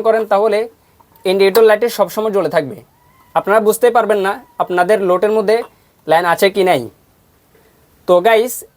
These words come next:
এই ভিডিওটি দেখে যদি আপনারা উপকৃত হয়ে থাকেন তাহলে অবশ্যই ভিডিওতে একটি লাইক করবেন আর কমেন্ট করে জানাবেন ভিডিওটি আপনাদের কেমন লেগেছে। পরবর্তীতে আপনারা কী নিয়ে ভিডিও দেখতে চান সেটিও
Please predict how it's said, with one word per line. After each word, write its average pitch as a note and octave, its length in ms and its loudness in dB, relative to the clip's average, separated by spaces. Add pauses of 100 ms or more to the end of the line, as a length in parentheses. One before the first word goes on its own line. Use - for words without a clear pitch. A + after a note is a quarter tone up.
এই G3 120 -2
ভিডিওটি G#3+ 340 -2
দেখে G#3+ 220 2
যদি A#3+ 160 0
আপনারা G#3+ 180 -2 (120)
উপকৃত G3 360 -6
হয়ে G#3+ 140 0
থাকেন G#3 180 -2 (540)
তাহলে G3+ 280 2
অবশ্যই A3+ 300 -2
ভিডিওতে G3+ 240 -2
একটি A3 140 -6 (140)
লাইক G3 200 -2
করবেন G#3 220 0 (180)
আর F3 80 2 (120)
কমেন্ট G#3+ 240 -4
করে A#3 180 0
জানাবেন G#3+ 240 0 (200)
ভিডিওটি F3 280 -4
আপনাদের G3 340 -4
কেমন D#3+ 240 -2
লেগেছে। A#2+ 280 -4 (1080)
পরবর্তীতে G#3+ 520 2
আপনারা A3+ 260 -4
কী B3+ 140 -6
নিয়ে A3 160 0
ভিডিও F#3+ 200 -2
দেখতে F#3 220 -2
চান A3 100 -2 (260)
সেটিও F#3 260 -2